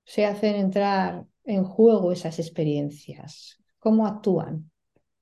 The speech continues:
Bien, entonces vemos que, eh, a partir de de los procesos de materialización que son performativos y que, y que tienen que ver con la asignación de sexo, género y sexualidad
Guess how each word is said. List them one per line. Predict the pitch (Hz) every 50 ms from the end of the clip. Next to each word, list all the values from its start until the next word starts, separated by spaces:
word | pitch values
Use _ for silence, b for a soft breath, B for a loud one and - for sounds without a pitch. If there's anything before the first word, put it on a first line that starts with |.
| _ _ _ _ _ _ _ _ _ _ _ _ _ _ _ _ _ _ _ _ _ _ _ _ _ _ _ _ _ _ -
Bien, | 185 175 165 151 - - -
entonces | - _ - 214 196 196 247 220 202
vemos | 226 226 240 247 262 262
que, | - - 220 208 202 - -
eh, | - 214 202 190 190 185 - - - _ -
a | - 208 196
partir | 196 208 196 196 233 240 240 233
de | 208 214 208 196 196 190 160 - 151 151 165 175 160 - _ _
de | - 214 202 190 214 202 202 196 190 180 170 - - -
los | 190 214 196 190
procesos | 196 - 190 - 226 226 240 240 233
de | 240
materialización | 240 233 226 233 240 220 233 226 226 226 220 220 233 233 233 - 285 302 330 320
que | 320 247
son | - 208 202 196
performativos | 208 196 196 - 202 202 202 196 190 247 262 269 277 320 370 370 - -
y | 196 185
que, | - 180 170 165 160 156 156 - _ _ _ _ _ _ _ _ _ _
y | - 214 185
que | 190 190
tienen | 185 202 202 196 196 196
que | 185 202 196
ver | 202 202 202
con | 208 196 190
la | 185
asignación | 190 190 - 202 185 180 170 160 - 214 196 196
de | 190 180 170
sexo, | - - 202 202 - - 202 190
género | - 196 196 196 190 196
y |
sexualidad | 196 208 196 - - 208 202 214 220 247 277 302 330 349